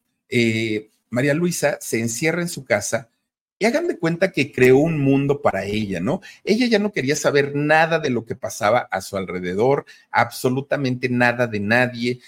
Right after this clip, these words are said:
Su hija veía que cada vez se hundía más en la depresión y la tuvo que llevar a terapias. Pero estas terapias, pues, prácticamente de nada le servían. ¿Por qué?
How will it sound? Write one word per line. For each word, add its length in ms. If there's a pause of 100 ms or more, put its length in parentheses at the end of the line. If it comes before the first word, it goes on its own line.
(140)
Su 280
hija 400
veía 320
que 160
cada 240
vez 160
se 120
hundía 340
más 220
en 60
la 100
depresión 580 (220)
y 120
la 140
tuvo 200
que 140
llevar 420
a 120
terapias. 760 (220)
Pero 120
estas 240
terapias, 640 (100)
pues, 200
prácticamente 800
de 100
nada 300
le 120
servían. 540
¿Por 180
qué? 280